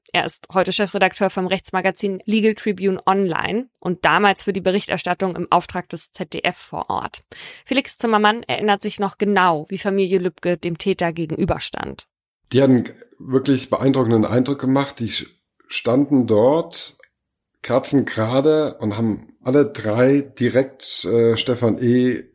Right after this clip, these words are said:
Speaker 2: äh, in die Augen geschaut und die haben wirklich signalisiert, wir wollen die Wahrheit wissen. Sehr gefasst, natürlich sehr ernst. Und es war ja auch so, dass fast immer,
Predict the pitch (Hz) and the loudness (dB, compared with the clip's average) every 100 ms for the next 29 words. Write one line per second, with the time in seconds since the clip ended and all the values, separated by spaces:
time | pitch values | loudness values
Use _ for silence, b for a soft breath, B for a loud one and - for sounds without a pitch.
0 | _ - 98 92 - 117 110 110 - 117 | _ -14 -12 -10 -4 0 2 2 2 2
1 | 113 95 - 95 92 123 127 101 104 101 | 4 0 -2 -4 -2 -2 -2 -2 -2 -2
2 | 104 107 101 110 110 101 98 98 117 117 | -2 -4 -2 0 2 0 0 0 2 2
3 | - - _ _ _ 104 101 113 120 110 | -2 -18 _ _ _ -8 0 4 4 4
4 | 95 101 107 107 104 104 98 98 117 - | 2 2 4 4 2 0 -2 0 0 0
5 | 85 78 117 123 131 _ _ - 98 110 | -4 -6 -4 -6 -6 _ _ -10 -2 2
6 | 120 117 120 127 - 104 113 107 - 110 | 2 0 -2 -4 -2 -2 0 -2 0 0
7 | - 127 147 156 - - - B B B | 2 2 4 2 -4 -12 -16 B B B
8 | 90 - - 110 107 101 - 104 98 - | -6 -4 0 2 2 0 -2 -2 -2 -4
9 | 131 - - - _ _ _ - 139 143 | -6 -6 -12 -20 _ _ _ -2 4 4
10 | 143 | 4